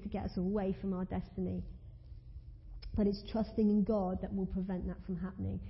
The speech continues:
It's my Christian journey that I know that things will come into my life to want to distract me and take me away from where God wants me to be. And so often that will be a, a fear of something, or it will be something that I'm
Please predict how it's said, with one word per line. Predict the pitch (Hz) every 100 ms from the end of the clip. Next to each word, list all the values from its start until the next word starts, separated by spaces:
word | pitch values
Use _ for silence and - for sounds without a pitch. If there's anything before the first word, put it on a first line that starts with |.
| - -
It's | 208 254
my | 269 269
Christian | - 277 - 240 214 202
journey | 247 233 220 185 185 - - -
that | 220
I | 220
know | 226 247 294 277 220 202 196 - -
that | 214
things | 254 240 233
will | 226 -
come | 277 262
into | 262 - 220
my | 214 202
life | 214 240 190 190 - - - - -
to | 226
want | 233 220 214
to |
distract | 214 - - 277 269
me | 226 196
and | 190 - 226
take | 233 226
me | 214
away | 208 202 185 185 - - -
from | 202
where | 196
God | 190 214 202 190
wants | 190 190 -
me | 196 180 175
to | 190
be. | 190 185 190 - - - - -
And | 196
so | - 233
often | 233 - 233 214
that | 214
will | 208
be | 196 185
a, | 175 175
a | 185 - -
fear | 254 247 240
of | 226 -
something, | 220 220 220 214 208 214 - -
or | 208
it | 196
will | 196
be | 202 185 -
something | 220 214 214 202
that | 190
I'm | 190 180